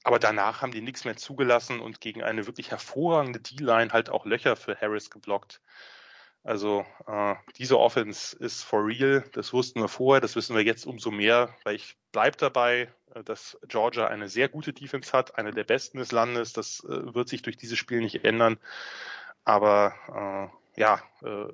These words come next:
Respekt an Alabama. Das war in der Offense wirklich eine fantastische Leistung. Und man muss natürlich auch sagen, in der zweiten Halbzeit in der Defense,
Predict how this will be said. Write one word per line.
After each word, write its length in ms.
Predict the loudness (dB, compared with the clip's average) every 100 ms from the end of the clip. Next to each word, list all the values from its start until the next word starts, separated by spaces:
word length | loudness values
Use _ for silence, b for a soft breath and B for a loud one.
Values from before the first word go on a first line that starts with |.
| -6
Respekt 420 | -6 0 -2 -2
an 100 | -6
Alabama. 500 | -2 -2 0 2 0
Das 260 | -2 -8 -4
war 360 | -2 0 -2 -6 -10
in 100 | -6
der 160 | -4
Offense 300 | -4 -8 -8
wirklich 220 | -12 -10
eine 100 | -10
fantastische 560 | -8 -4 -4 -2 -4 4
Leistung. 380 | 4 4 0 -8
Und 220 | -8 -6
man 120 | -6
muss 100 | -4
natürlich 260 | -6 -4 -2
auch 120 | 0
sagen, 360 | 2 2 0 -4
in 120 | -6
der 100 | -4
zweiten 340 | 4 4 4
Halbzeit 320 | -2 -4 -14
in 60 | -8
der 100 | -8
Defense, 540 | -10 -6 -4 -4 -12